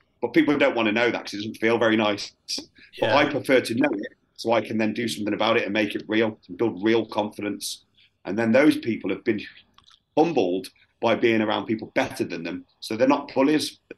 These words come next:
Speaker 1: they're, they're, and they're more
Speaker 2: Mm.
Speaker 1: considerate, and they're nicer people. The big tough people, the hardest people I know, and s-, are some of the nicest and kindest, sincere people I know as well.
Speaker 2: Yeah.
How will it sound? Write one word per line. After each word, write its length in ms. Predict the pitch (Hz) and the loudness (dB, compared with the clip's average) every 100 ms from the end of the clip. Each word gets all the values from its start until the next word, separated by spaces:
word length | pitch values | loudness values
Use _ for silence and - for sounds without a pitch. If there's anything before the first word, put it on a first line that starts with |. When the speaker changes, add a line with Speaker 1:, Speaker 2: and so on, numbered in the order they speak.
| _ | _
Speaker 1:
they're, 240 | 104 110 98 | -6 -4 0
they're, 220 | 110 104 | 0 0
and 160 | - 101 | -2 -4
they're 80 | 104 | -2
more 200 | 107 104 | -2 -2
Speaker 2:
Mm. 40 | |
Speaker 1:
considerate, 600 | 101 92 - 120 139 127 - _ _ - | -6 -4 -2 2 4 2 -2 _ _ -12
and 160 | 92 | -6
they're 80 | 107 | -2
nicer 320 | 107 127 123 | 0 0 -2
people. 500 | - 123 135 131 - - _ _ 110 | -4 -2 0 0 -2 -8 _ _ -8
The 80 | |
big 280 | 113 170 160 | 2 2 4
tough 220 | - 151 | 2 0
people, 500 | - 117 107 101 98 - _ _ _ _ _ - - | 2 0 0 -2 -4 -10 _ _ _ _ _ -12 -10
the 80 | - | -4
hardest 300 | 120 127 - | -4 -2 -4
people 240 | 127 110 | -2 0
I 80 | 98 | -2
know, 360 | 104 95 82 - _ - | -2 -4 -4 -8 _ -12
and 140 | 92 | -10
s-, 140 | 90 - | -8 -8
are 120 | 85 | -8
some 200 | - 113 | -6 -4
of 120 | 107 | -4
the 100 | 95 98 | -4 -2
nicest 380 | 104 101 95 | -2 -2 -6
and 140 | 92 90 | -8 -6
kindest, 640 | - 104 98 92 - - | 0 0 0 -4 -6 -8
sincere 480 | - 95 87 - 101 | -10 -8 -6 -2 -2
people 300 | - 101 98 | -2 -4 -2
I 80 | 95 | -4
know 240 | 95 90 | -2 -4
as 100 | 85 | -6
well. 240 | 85 87 - _ - - | -8 -8 -10 _ -16 -14
Speaker 2:
Yeah. 240 | 139 127 | -12 -14